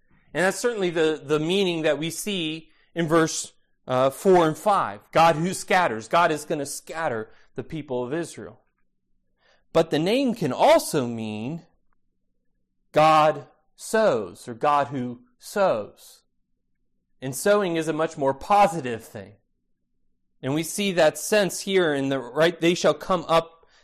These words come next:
the, go up from the land, or they shall come up from the land, for great shall be the day of Jezreel," because God has sown his people into the land,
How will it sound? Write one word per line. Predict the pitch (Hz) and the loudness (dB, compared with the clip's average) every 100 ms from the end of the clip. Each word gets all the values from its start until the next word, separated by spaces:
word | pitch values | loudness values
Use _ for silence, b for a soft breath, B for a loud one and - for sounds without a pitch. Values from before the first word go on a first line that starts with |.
| b _ | b _
the, | - 139 135 123 131 | -6 0 2 2 0
go | 123 160 | 2 4
up | 175 165 | 6 4
from | 175 151 | 0 0
the | |
land, | 139 156 151 | 0 0 0
or | 139 | 0
they | 156 | -2
shall | 156 143 | -2 -4
come | - 165 165 | -2 -4 0
up | 151 151 | -2 -2
from | - 156 | 0 0
the | 185 | 0
land, | 147 120 123 127 B B | -2 -4 -6 -8 B B
for | 151 | -6
great | 127 165 170 | -2 -2 -2
shall | 175 | -6
be | 143 151 | -4 -4
the | 143 | -4
day | 135 127 131 127 | -2 0 0 -4
of | 123 120 | -8 -4
Jezreel," | 156 170 - 113 | -4 -4 -6 -8
because | 127 143 135 | -8 -10 -10
God | - 143 160 | -6 -4 -2
has | 139 123 - b b | -4 -6 -10 b b
sown | - - 165 175 175 165 | -10 -2 -2 -2 -4 -8
his | 156 156 | -8 -10
people | - 185 175 139 | -10 -12 -8 -6
into | 135 135 | -6 -6
the | 131 | -6
land, | 127 139 131 117 | -6 -6 -8 -10